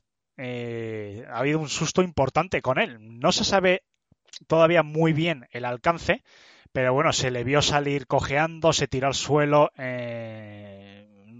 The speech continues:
en el partido y da pena, ¿no? Porque no solo la temporada que hizo el año pasado ya Morant, que fue simplemente,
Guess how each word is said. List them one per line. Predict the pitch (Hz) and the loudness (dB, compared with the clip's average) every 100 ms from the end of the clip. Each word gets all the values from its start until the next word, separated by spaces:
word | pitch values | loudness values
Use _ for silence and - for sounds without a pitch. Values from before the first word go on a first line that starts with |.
| 117 95 107 - - _ _ | -20 _ _ -18 -18 _ _
en | 117 110 | -16 -14
el | 110 | -8
partido | 110 - 151 151 156 - - - - - - - _ | -8 -2 2 4 2 -2 -18 -20 -20 -20 -20 -20 _
y | - 120 120 | -14 -10 -2
da | 131 - | 0 0
pena, | 143 180 | 0 0
¿no? | 165 | -2
Porque | 214 180 - 131 131 - _ _ 139 123 | 0 -2 -4 -8 -8 -14 _ _ -16 -4
no | 143 | -2
solo | 143 156 170 | 2 4 4
la | 139 | 2
temporada | 143 120 135 131 | -2 -2 0 -2
que | 135 | -4
hizo | 120 | -4
el | 127 | -4
año | 131 127 | -4 -4
pasado | 117 135 139 | -4 -2 -2
ya | 131 120 | -2 -2
Morant, | 120 143 | -4 -6
que | 120 | -8
fue | 117 | -8
simplemente, | - 117 120 120 120 123 120 | -8 -8 -10 -10 -12 -10 -10